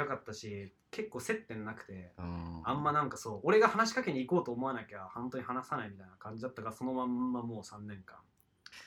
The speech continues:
Speaker 1: 行っちゃったね。
Speaker 2: なるほどね。中学生ってバカだね。
Speaker 1: 本当に。いじめられてたな、俺。
Speaker 2: <laughs>
Speaker 1: マジで。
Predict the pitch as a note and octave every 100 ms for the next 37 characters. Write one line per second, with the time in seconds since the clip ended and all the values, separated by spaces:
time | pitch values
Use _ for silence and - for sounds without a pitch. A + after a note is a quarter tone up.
0 | - A#2 A2+ G#2+ G2+ G2+ G#2 - _ G2+
1 | F#2+ F#2 F2 E2+ E2 F2 G2+ B2 C3 C3+
2 | - G#2 G#2+ - G2+ F#2 G2 A2 C3+ C#3
3 | C#3+ C#3+ - _ B2 B2 A#2+ A2+ A#2+ A#2
4 | A2+ - _ A2 C#3 D3 E3 C3 G2+ F#2+
5 | F#2 C#3+ - - - B3+ - G3+ - F3+
6 | - - G3 - - B2+